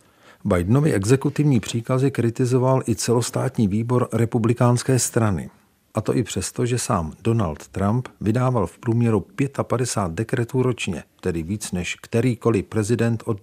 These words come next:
dob Jimmyho Cartera. Nicméně také středolevý deník New York Times nyní Bidenovi poradil,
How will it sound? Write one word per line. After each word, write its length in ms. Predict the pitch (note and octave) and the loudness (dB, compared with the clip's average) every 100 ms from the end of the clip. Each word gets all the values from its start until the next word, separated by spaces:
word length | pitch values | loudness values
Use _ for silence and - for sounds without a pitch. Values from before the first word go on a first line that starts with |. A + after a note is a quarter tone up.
| - | -4
dob 160 | A#2 - G2+ | -4 -4 -4
Jimmyho 260 | A2+ A2+ A2+ | 0 2 2
Cartera. 560 | A2 G2 D#2+ - C2+ - _ _ _ - - - - | 2 0 -2 -10 -12 -12 _ _ _ -20 -20 -14 -2
Nicméně 520 | G2 - A#2 A2+ F#2 | -2 0 0 2 0
také 320 | E2+ F2+ E2+ | -2 -4 -6
středolevý 720 | D#2+ - - A2 G#2+ F2+ D#2+ | -6 -8 -6 -2 0 0 -2
deník 420 | D#2+ F#2+ F#2+ E2 G2+ | -2 0 0 -2 -2
New 80 | |
York 200 | F#2 D#2+ | -2 -4
Times 480 | - G#2 A2 D#2 - - | -6 -4 -2 -4 -6 -2
nyní 260 | A2 A#2+ | 0 2
Bidenovi 440 | E2+ F#2+ A2 C3 G2 | 2 0 2 2 0
poradil, 580 | - F2+ F#2+ A#2 C3 | 0 -2 0 2 0